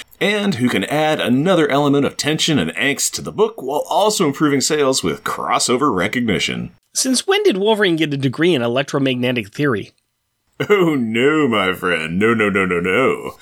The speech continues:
Speaker 1: The Avengers Academy just opened this new school in Cali. You think they got extra bread to pay for that kind of cameo? <laughs> No, sir, they do not. They need another money-making mutant, one that really upsets everyone, but especially upsets Quicksilver.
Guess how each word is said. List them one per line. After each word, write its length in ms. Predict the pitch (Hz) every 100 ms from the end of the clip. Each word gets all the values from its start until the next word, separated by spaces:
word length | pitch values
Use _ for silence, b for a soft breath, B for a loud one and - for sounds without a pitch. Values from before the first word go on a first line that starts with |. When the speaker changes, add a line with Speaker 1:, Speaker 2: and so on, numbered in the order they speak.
| - 135
Speaker 1:
The 160 | 156
Avengers 580 | 165 139 131 226 143 104
Academy 400 | 92 101 131 170
just 340 | - 180 196
opened 240 | 170 170 101
this 140 | 98
new 160 | 117 190
school 320 | - 160 165
in 60 | 151
Cali. 600 | 139 143 147 73 - -
You 100 | 254
think 260 | - 311 285
they 140 | 196
got 300 | 147 135 -
extra 380 | 160 185 - 131
bread 360 | 92 101 113 85
to 60 |
pay 220 | - 135 143
for 140 | -
that 180 | 127 185
kind 160 | 302
of 80 | -
cameo? 640 | - 262 311 392 339 359 - -
<laughs> 160 | 247 - B B B
No, 380 | 95 101 156 202
sir, 300 | 208 156 190
they 160 | 127 170
do 120 | 170
not. 480 | 120 127 160 90 - B B
They 120 | - 254
need 160 | 262
another 520 | 196 156 185 254 214
money-making 640 | 117 95 80 71 69 76 69
mutant, 400 | 67 - 62 -
one 220 | 71 147 190
that 140 | -
really 400 | 123 147 165 156
upsets 380 | 127 - 117 110
everyone, 480 | 98 85 67 60 - _ _ _ _
but 100 | -
especially 600 | 62 - - 117 - 64 55
upsets 280 | - - -
Quicksilver. 680 | 80 - - - 50 -